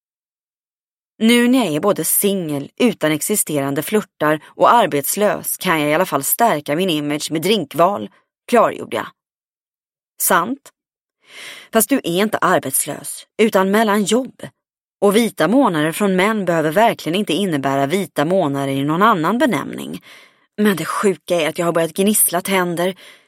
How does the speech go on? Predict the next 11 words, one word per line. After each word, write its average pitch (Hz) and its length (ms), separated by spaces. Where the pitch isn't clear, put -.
Jag - 160
tror 247 180
att 180 80
det 151 80
kan 190 120
vara 214 180
allt 208 360
uteblivet 143 540
sex, - 680
fortsatte 214 420
Clara. - 400